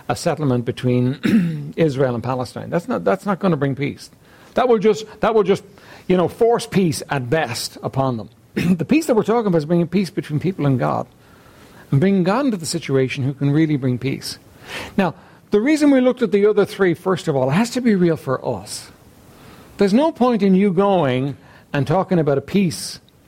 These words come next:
that people can have. You don't have it yourself. If you don't have peace with God, it's, it's gonna be a hollow message. And it has to be real for us. But then we're supposed to go and we're supposed to bring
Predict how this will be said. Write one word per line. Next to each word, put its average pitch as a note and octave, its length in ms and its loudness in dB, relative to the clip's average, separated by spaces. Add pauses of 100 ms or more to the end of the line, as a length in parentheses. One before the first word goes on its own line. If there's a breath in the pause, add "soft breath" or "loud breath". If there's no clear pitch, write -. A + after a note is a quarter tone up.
that - 140 -4
people C3+ 220 0
can C3 140 -2
have. C#3+ 220 0
You B2 80 2
don't C3 160 0
have B2 140 -4
it A2+ 100 -14
yourself. F2+ 340 -16 (1000 loud breath)
If - 80 -4
you E3 60 2
don't D3+ 60 2
have D#3 120 -2
peace D#3 180 2
with C#3+ 140 0
God, D3+ 240 0 (160 loud breath)
it's, D3+ 140 -2
it's F3 200 -2
gonna C#4 160 2
be G#3+ 80 4
a G3+ 60 4
hollow G3 340 2
message. E3 640 -2 (640)
And F#3+ 140 0
it D3 60 -2
has A#3+ 160 0
to A#3 100 0
be G#3 160 4
real G3 260 4
for E3 240 -4
us. - 200 -2 (200 loud breath)
But F3+ 140 0
then D4+ 140 0
we're D#4+ 100 2
supposed A3+ 360 2
to F3+ 40 -4
go A3 140 2
and G3 80 -2
we're F#3+ 80 2
supposed F#3 340 0
to E3 60 -4
bring D#3 580 0